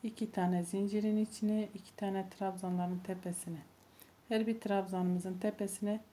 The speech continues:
bir tane trabzan yapıyoruz hanımlar. Hepsini bir kapattım. Bir, iki, üç zincir çektim. Bakın bu şekil modelim çok güzel,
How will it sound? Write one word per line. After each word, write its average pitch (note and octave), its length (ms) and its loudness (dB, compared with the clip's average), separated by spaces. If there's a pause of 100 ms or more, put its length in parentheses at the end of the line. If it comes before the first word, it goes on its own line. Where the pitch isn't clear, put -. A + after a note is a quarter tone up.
(640)
bir G#3+ 220 2
tane F#3+ 320 2
trabzan F3+ 460 2
yapıyoruz E3+ 480 -2
hanımlar. D#3+ 460 -6 (1600)
Hepsini G3 560 0
bir G#3 300 0 (540)
kapattım. F3+ 640 -6 (680)
Bir, G#3 260 2 (100)
iki, A3 340 -4
üç G#3 160 -2
zincir F3 400 0 (100)
çektim. - 380 -10 (960)
Bakın G#3 320 -4
bu G3+ 40 -4
şekil F#3+ 420 -2
modelim G3 420 0
çok G#3 320 -4
güzel, G#3 360 -2